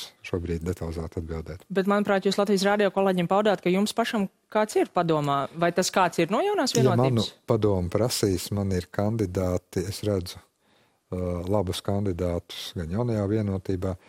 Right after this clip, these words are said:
Speaker 1: gan, ziniet, man ir tiešām prieks, ka ārpolitikā mums ir ļoti spēcīgi kandidāti arī vairākās partijās. Šobrīd nesaukšu nevienu, negribu nevienu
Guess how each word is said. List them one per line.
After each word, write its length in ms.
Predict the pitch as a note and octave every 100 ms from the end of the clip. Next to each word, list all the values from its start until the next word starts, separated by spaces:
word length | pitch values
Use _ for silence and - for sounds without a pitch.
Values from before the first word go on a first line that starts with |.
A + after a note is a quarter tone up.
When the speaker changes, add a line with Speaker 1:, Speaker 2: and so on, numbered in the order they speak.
| _ -
Speaker 1:
gan, 140 | G2+
ziniet, 380 | B2+ A#2+ F2 - _ _ _ _ _ _
man 180 | G#2+ A2+
ir 60 | G#2
tiešām 240 | C#3+ A2 F#2+
prieks, 380 | B2 G2+ - -
ka 220 | - F#2 F2+
ārpolitikā 640 | A2 A#2 G2+ F#2 F#2+ - F#2
mums 220 | F2+ -
ir 80 | F2+
ļoti 320 | G2 G#2+ -
spēcīgi 400 | - G#2+ - F2+
kandidāti 640 | - G2 F#2+ F2+ E2+ - -
arī 160 | F#2 F#2
vairākās 540 | G2 G2+ F2 - D#2+ -
partijās. 600 | F2 - D#2+ D#2 - - - - - _ _
Šobrīd 460 | - B2+ A#2 G#2+ F#2+
nesaukšu 540 | G2 A#2 B2+ A2 - A2+
nevienu, 460 | G#2+ G2 G2 A2+ -
negribu 460 | A2+ B2 C3 A#2 A#2 -
nevienu 540 | A#2 A2 B2+ A2+ A2